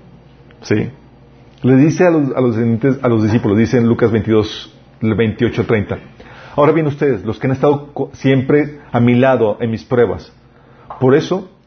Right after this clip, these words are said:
yo mismo les concedo un reino, así como el Padre, mi Padre me lo concedió a mí, para que coman y beban en mi mesa, en mi reino, y se sienten en tronos para juzgar las doce tribus de Israel." Es, eh,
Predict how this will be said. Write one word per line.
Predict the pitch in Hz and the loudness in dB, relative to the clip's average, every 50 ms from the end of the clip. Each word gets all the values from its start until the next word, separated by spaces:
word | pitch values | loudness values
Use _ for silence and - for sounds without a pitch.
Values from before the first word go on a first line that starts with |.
| _ - | _ -4
yo | 113 127 | -2 0
mismo | 131 139 143 135 156 156 | 2 2 0 0 0 0
les | 143 131 - | 0 -2 -2
concedo | - 127 104 - 135 123 120 | -4 -6 -4 -2 0 0 2
un | 123 123 117 | 2 0 0
reino, | 104 117 107 98 95 92 90 | 0 0 0 -2 -2 -4 -4
así | 90 - 123 - | -4 -4 -4 -2
como | 143 131 131 | 0 2 2
el | 120 120 127 | 0 0 0
Padre, | 123 120 113 117 120 120 - - | 0 0 2 2 0 -2 -2 -4
mi | 131 117 | -4 -6
Padre | - - 113 110 113 120 | -4 -2 -2 -2 0 0
me | 117 113 | 0 0
lo | 104 98 | 0 -2
concedió | - - 82 - 98 98 | -2 -4 -4 -2 -2 -2
a | 98 | -2
mí, | 92 90 87 87 - - - - - - - | -2 -4 -6 -10 -14 -20 -20 -20 -20 -20 -6
para | - 139 127 120 | -2 -2 0 0
que | - 127 | -2 -4
coman | - - 143 160 170 180 170 | -2 -2 -4 -2 -2 -2 -2
y | 165 | -2
beban | 147 135 123 131 131 131 - - - | 0 0 0 0 -2 -4 -6 -8 -4
en | - 143 165 180 | -2 0 0 0
mi | 175 165 | 2 2
mesa, | 143 131 117 104 - - 107 101 | 2 2 2 0 0 -2 -2 0
en | 123 160 | 0 2
mi | 185 190 | 2 2
reino, | 170 127 104 101 101 113 117 - - | 2 0 0 0 -2 -2 -4 -6 -6
y | - - | -6 -2
se | - 185 180 | 0 0 0
sienten | - - 151 139 131 123 - 143 135 | 2 2 0 0 2 2 0 2 2
en | 131 120 113 - | 2 2 0 0
tronos | - 127 117 113 120 123 - | 2 2 2 2 0 -2 -4
para | - - 110 | -4 -4 -4
juzgar | 104 - 120 107 101 110 117 | -2 -2 -2 0 0 0 2
las | 117 117 104 | 2 0 0
doce | 107 101 123 - | 0 -2 -2 -2
tribus | - 113 107 101 107 | 0 0 0 0 0
de | 101 98 | 0 0
Israel." | 95 98 95 87 - - - - - - - - - - - - - - | 0 0 0 0 -2 -6 -12 -12 -12 -12 -12 -14 -16 -18 -20 -20 -4 -2
Es, | - 113 - 131 | -2 -2 0 0
eh, | 143 135 123 117 113 107 104 101 98 92 - | 2 4 4 4 4 4 4 2 0 0 -4